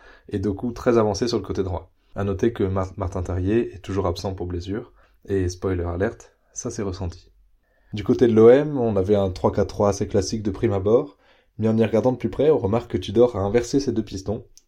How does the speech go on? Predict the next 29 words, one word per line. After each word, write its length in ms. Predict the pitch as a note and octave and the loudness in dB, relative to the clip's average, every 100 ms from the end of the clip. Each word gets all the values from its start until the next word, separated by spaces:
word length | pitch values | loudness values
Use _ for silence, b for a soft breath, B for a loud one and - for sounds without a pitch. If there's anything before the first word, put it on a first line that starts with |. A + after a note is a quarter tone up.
| _ - | _ -4
Nuno 180 | A#2 B2+ | 2 2
Tavares 580 | A#2+ G#2+ G#2 A2 A#2 - | 2 0 0 0 -2 -4
et 80 | G#2 | -6
Jonathan 320 | G2+ G#2 F#2+ | -2 -2 -4
Klaus. 460 | F2+ F#2 F2+ - - b b b | -6 -8 -10 -14 -20 b b b
Alors 140 | F#2 | -6
je 80 | - | -4
comprends 220 | F2 G#2 | -4 -2
pas 100 | G2+ | 0
trop 160 | F#2+ F#2+ | -2 -4
pourquoi, 480 | F#2+ - A#2+ C#3+ C#3+ | -6 0 4 4 0
et 60 | |
clairement 340 | - G#2 G#2+ A#2+ | -4 -4 -4 -4
ce, 300 | - G2 - | -4 -6 -6
ce 160 | - | -2
match 260 | G2 A2+ - | 0 0 -2
ne 80 | F#2 | 0
donne 220 | F#2 F#2 | 0 0
pas 100 | A#2 | 0
raison 380 | G#2 A2+ A2+ F2+ | 0 -2 -4 -4
à 100 | F2 | -6
Tudor. 400 | - - - _ _ _ _ _ _ - | -8 -12 -12 _ _ _ _ _ _ -4
Guendouzi 420 | G#2 G2+ G2+ B2 | -2 -2 0 2
était 160 | C3 G2 | 2 2
placé 380 | G2+ G2 A#2+ A2 | -2 0 2 2
en 120 | G2 | 2
milieu 300 | F#2+ G#2+ G2 | 0 0 0
offensif 380 | F#2+ F#2+ F2+ F2 | 0 -6 -8 -2
gauche, 400 | G2+ D#3 - | 0 0 -2